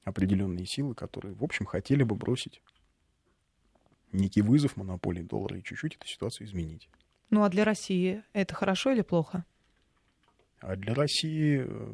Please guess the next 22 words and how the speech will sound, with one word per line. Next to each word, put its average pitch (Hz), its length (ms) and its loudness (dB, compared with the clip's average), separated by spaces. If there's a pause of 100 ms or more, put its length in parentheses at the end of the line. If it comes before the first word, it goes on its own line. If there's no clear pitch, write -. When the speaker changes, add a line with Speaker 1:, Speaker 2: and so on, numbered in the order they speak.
(180)
Speaker 1:
что - 260 2
хорошо - 420 -8
или 98 200 -12
плохо? - 280 -10 (240)
Speaker 2:
М, 185 400 8
я 185 180 4
имею 185 240 6
в - 40 2
виду, 175 520 4
э, 160 380 2 (380)
если 180 520 2
позиции 202 360 2
доллара 233 360 4
пошатнутся 175 680 0
и 160 160 0
появится 175 420 2
еще 175 260 2
одна, 160 180 4
например, 160 360 4
ре-, 165 260 6
резервная 175 400 4
валюта. 170 400 2